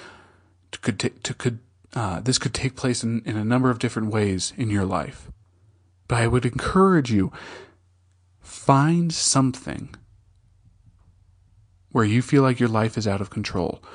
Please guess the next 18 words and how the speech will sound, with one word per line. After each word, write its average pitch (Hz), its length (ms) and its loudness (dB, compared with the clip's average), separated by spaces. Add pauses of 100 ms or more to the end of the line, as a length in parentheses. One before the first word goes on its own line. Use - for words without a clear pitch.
(180)
where 110 180 4
you 107 300 2
feel 123 220 0
like 104 360 -2 (640)
something 110 560 0
isn't 104 280 0
working 101 340 -8
right. - 420 -12 (2000)
And 104 400 0 (120)
instead - 460 -2
of 143 220 0
blaming 147 800 2 (680)
other 135 260 8
people 135 360 2
or 120 120 4
making 127 360 2
excuses, 131 760 2 (280)
look 131 420 6